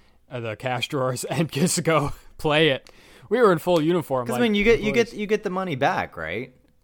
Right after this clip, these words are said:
Speaker 1: Uh,
Speaker 2: So it's not like they're
Speaker 1: not
Speaker 2: losing
Speaker 1: really.
Speaker 2: money.
Speaker 1: <laughs> Well, I, a vendor would come, like, every month or so and take all the money out of it. And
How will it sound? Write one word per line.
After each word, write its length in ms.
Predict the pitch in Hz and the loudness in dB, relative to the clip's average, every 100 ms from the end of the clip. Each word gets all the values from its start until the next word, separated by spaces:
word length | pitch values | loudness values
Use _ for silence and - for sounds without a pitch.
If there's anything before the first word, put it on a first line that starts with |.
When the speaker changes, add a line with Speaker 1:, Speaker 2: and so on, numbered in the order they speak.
| _ _ _ | _ _ _
Speaker 1:
Uh, 200 | 175 180 | -2 2
Speaker 2:
So 60 | 165 | 2
it's 100 | 160 | 2
not 160 | - 175 | 0 0
like 200 | 165 - | -2 -2
they're 180 | 143 139 | -2 4
Speaker 1:
not 200 | 180 160 | 4 4
Speaker 2:
losing 200 | 147 127 | 2 -2
Speaker 1:
really. 100 | 120 | -2
Speaker 2:
money. 500 | 127 120 80 73 - | -2 -4 -8 -12 -4
Speaker 1:
<laughs> 460 | 156 226 - 226 - - - - | 0 2 4 4 2 -20 -20 -2
Well, 140 | 175 | 0
I, 200 | 165 165 - _ - | 2 -2 -4 _ 0
a 100 | 170 | 2
vendor 380 | 175 180 170 | 4 2 0
would 200 | 147 143 | 0 -4
come, 300 | - 151 139 | -2 -2 0
like, 200 | 131 127 | -4 -6
every 200 | 139 131 | -6 -6
month 260 | 127 127 127 | -6 -8 -8
or 80 | 120 | -12
so 280 | - 120 117 | -10 -10 -10
and 100 | - | -10
take 220 | 127 120 | -10 -10
all 80 | 120 | -10
the 80 | |
money 240 | 120 117 110 | -10 -12 -10
out 160 | 110 | -10
of 120 | 120 120 | -10 -8
it. 240 | 127 - - - - _ - | -10 -10 -20 -20 -20 _ -12
And 280 | 123 117 | -10 -10